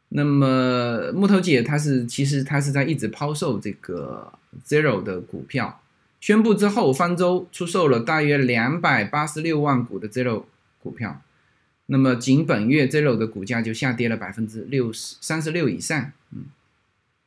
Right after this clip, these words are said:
那么这个是关于房价啊，关于房价，呃，它的这个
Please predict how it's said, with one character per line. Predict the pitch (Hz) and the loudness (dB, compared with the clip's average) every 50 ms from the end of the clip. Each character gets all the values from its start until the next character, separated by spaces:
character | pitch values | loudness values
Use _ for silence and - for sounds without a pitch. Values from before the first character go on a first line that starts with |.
| _ _ _ _ _ _ _ _ _ _ _ _ _ _ _ _ _ _ _ _ _ _ _ _ | _ _ _ _ _ _ _ _ _ _ _ _ _ _ _ _ _ _ _ _ _ _ _ _
那 | - 123 | -4 -2
么 | 120 120 | -2 0
这 | 117 135 | 0 0
个 | 127 120 117 | 0 0 -2
是 | 117 - - 113 107 104 101 98 95 90 80 78 69 73 69 67 - - - - | -4 -4 -4 -4 -2 -2 -4 -4 -6 -6 -8 -10 -10 -10 -10 -12 -12 -14 -12 -8
关 | - 127 131 127 | -4 -2 0 0
于 | 113 113 | 0 -2
房 | - 104 78 85 107 | -2 -6 -8 -6 -4
价 | 117 151 127 - - - _ | -4 -2 -2 -4 -6 -10 _
啊， | - 73 - - _ _ _ _ _ | -16 -16 -16 -18 _ _ _ _ _
关 | - 131 135 135 | -6 -4 -2 -2
于 | |
房 | 131 131 104 98 | -2 -2 -4 -6
价， | 101 123 113 - - _ _ _ _ _ _ _ _ _ _ _ _ _ _ _ _ | -4 -6 -6 -8 -10 _ _ _ _ _ _ _ _ _ _ _ _ _ _ _ _
呃， | - - 180 185 185 185 185 185 185 175 180 - _ _ _ _ _ _ _ _ _ _ _ _ _ _ _ _ _ _ | -4 0 0 2 2 2 2 0 0 -2 -6 -10 _ _ _ _ _ _ _ _ _ _ _ _ _ _ _ _ _ _
它 | - - - 302 330 | -10 -6 -2 0 0
的 | 339 339 262 | 0 0 0
这 | 233 277 247 | 2 2 2
个 | 196 202 196 170 147 135 123 110 - - - | 2 4 4 6 6 6 4 2 -2 -4 -10